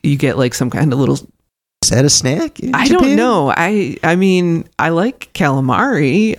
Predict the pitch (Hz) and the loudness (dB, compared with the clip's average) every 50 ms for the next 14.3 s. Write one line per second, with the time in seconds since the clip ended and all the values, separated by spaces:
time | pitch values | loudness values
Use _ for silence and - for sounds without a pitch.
0 | - - 170 185 196 214 226 214 185 202 202 202 202 196 185 180 175 175 165 151 | -2 0 0 2 2 0 0 -2 0 0 0 2 2 2 2 2 0 0 0 0
1 | 160 165 160 - - 151 123 113 127 - - - - - 415 381 277 - - - | 0 -2 -2 -2 -4 -4 -2 -2 -2 -2 -2 -6 -4 -2 -2 0 0 -2 -4 -2
2 | - 160 123 - - - - - - 87 73 92 101 131 107 92 92 107 110 196 | -2 -2 -2 -2 -2 -2 -2 -2 -2 -2 -2 -2 -2 -2 -2 -2 -2 -2 -2 -2
3 | 240 - 85 85 82 82 90 82 85 92 87 - 90 95 - - 92 92 120 165 | -2 -2 -4 -4 -6 -6 -4 -2 -2 -2 -2 0 -2 -2 -2 0 -2 0 0 0
4 | - - 87 90 87 85 80 82 - _ _ _ - 87 80 82 87 87 85 85 | -2 -2 -2 -2 -2 -2 -4 -6 -12 _ _ _ -6 -6 -4 -4 -4 -4 -4 -4
5 | 82 80 87 85 85 85 85 87 95 98 101 104 104 101 90 - 98 92 92 - | -4 -4 -2 -2 0 0 0 0 2 2 0 2 0 0 0 0 -2 -2 0 -2
6 | - 87 - - 120 117 90 80 87 87 87 - - 104 95 - - - 95 - | -4 -6 -4 -2 -4 -4 -2 -2 -2 -2 -2 0 -2 -2 -2 -4 -4 -4 -2 -2
7 | 110 113 - - - 165 180 160 - 117 110 147 143 107 87 - - 104 95 90 | -2 -2 -2 0 0 0 0 0 -2 -2 0 0 2 0 0 0 -2 -4 -2 -4
8 | 78 78 73 76 120 160 151 95 82 90 - - - - _ _ _ _ - 214 | -4 -4 -4 -2 0 0 0 0 -2 -6 -8 -10 -18 -20 _ _ _ _ -4 -4
9 | 247 220 247 208 - 160 - 180 185 175 139 147 135 - 143 120 - - 139 131 | -2 0 0 0 0 0 0 0 0 0 0 -2 -2 0 -2 -2 0 0 -2 -2
10 | 95 90 - - - _ _ _ _ 92 92 98 104 95 - 110 110 - - - | -2 -4 -8 -10 -18 _ _ _ _ -4 -2 -2 -2 0 0 -2 -4 -4 -4 -4
11 | 120 113 - - - 151 135 135 - - - 156 143 135 113 127 123 117 98 - | -4 -4 -2 -2 -2 0 -2 -2 -2 -4 -4 -4 -4 -2 -2 0 0 0 -2 -2
12 | - - 135 117 117 101 87 85 85 85 - 110 107 120 - - - 92 85 - | -2 0 0 0 0 0 -2 -6 -4 -2 0 0 0 0 -2 -2 -4 -4 -4 -4
13 | - 78 110 117 - - - 107 92 95 90 85 - - 95 80 87 92 92 92 | -4 -2 -2 -2 -2 0 -2 0 0 0 -2 -2 -2 -2 -2 0 0 0 0 0
14 | 87 - - - 92 87 | 0 -2 -6 -6 -6 -6